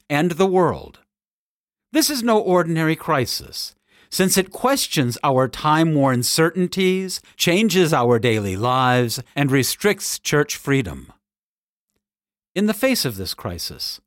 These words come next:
many are stunned and wonder what went wrong. Where is the West headed?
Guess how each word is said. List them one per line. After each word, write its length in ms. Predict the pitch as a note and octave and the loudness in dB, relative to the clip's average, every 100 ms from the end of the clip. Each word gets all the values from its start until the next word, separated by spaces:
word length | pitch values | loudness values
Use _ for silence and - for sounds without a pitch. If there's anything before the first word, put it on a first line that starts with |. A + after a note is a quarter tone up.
| _ _ _ - | _ _ _ -4
many 300 | D3+ G3+ G3+ | 0 2 2
are 80 | |
stunned 720 | G#3 - - A#3+ B2 D2 D#2 - _ _ - | 0 -2 -2 -2 -2 -6 -16 -18 _ _ -4
and 180 | G3 | -2
wonder 300 | G3+ D4+ G3+ | 2 2 2
what 240 | G3 E3+ - | 2 0 0
went 240 | D#3 D#3 | 0 0
wrong. 540 | E3+ G3 C#3+ D#2 C#2+ - _ _ _ _ - | 0 0 -2 -6 -16 -20 _ _ _ _ -4
Where 260 | A#3+ B3+ A#3+ - | 2 2 0 0
is 420 | C#4+ D#3+ E3 - | 2 2 0 0
the 120 | G3+ | 0
West 420 | E3+ G#2 A#2 - | 2 0 -2 -4
headed? 480 | - A3 B2+ C#2 - | -4 -2 -4 -8 -16